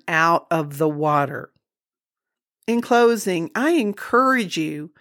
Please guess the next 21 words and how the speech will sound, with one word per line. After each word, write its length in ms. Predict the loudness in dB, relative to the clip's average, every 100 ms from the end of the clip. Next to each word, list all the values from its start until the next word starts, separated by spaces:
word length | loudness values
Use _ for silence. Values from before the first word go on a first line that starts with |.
| _ _
to 140 | -4 -2
make 440 | 2 2 2 2
a 80 | 0
real 380 | 2 0 2 0
investment 720 | 0 2 0 -2 -4 -4 -2
in 220 | 0 2
your 220 | 2 2
older 340 | 4 2 0 -6
team 420 | -2 2 2 2
members, 640 | 0 -2 -6 -10 -12 -20 _ _ _ -20 -20 _ _ -2
even 460 | 2 4 4 4 4
those 440 | 4 4 2 0
who 140 | -2
appear 320 | -2 -4 -6 -4
stuck 720 | -6 -2 2 4 2 -2 -8
and 200 | -6 -2
resistant 580 | -2 0 -2 -2 -8 -6
to 100 | -6
change 580 | -2 0 0 0 -2 -4
or 180 | -2 -2
improvement. 840 | -4 0 0 0 -4 -8 -10 -18